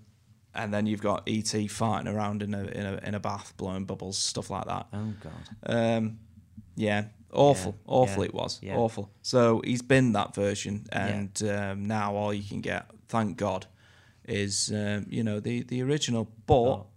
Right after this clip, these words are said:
Speaker 2: yeah.
Speaker 1: it's like what Lucas did when he, uh, said, "All right, right, right, right. So you want the originals? Here they are." And he didn't even bother formatting them properly.
Speaker 2: Yeah.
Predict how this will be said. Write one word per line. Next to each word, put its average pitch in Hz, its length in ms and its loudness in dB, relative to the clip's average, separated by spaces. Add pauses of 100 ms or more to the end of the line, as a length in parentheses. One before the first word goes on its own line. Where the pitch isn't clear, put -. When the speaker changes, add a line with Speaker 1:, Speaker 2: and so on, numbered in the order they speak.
Speaker 2:
yeah. 104 260 -10 (1160)
Speaker 1:
it's - 260 0
like 117 240 2
what 104 160 2
Lucas 127 420 0
did 113 200 -2
when 113 240 2
he, 113 320 2
uh, 110 120 0
said, 113 300 0
"All 180 220 -4
right, 165 240 -4
right, 180 240 -6
right, 156 240 -4
right. 120 320 -4
So - 160 2
you 156 160 4
want 156 180 0
the 143 140 0
originals? 107 600 0
Here 135 220 8
they 117 180 6
are." 107 180 0 (340)
And 107 140 2
he 107 100 4
didn't 120 280 2
even 107 260 -2
bother 110 260 2
formatting 117 640 2
them 113 140 2
properly. 113 680 2
Speaker 2:
Yeah. 113 240 -2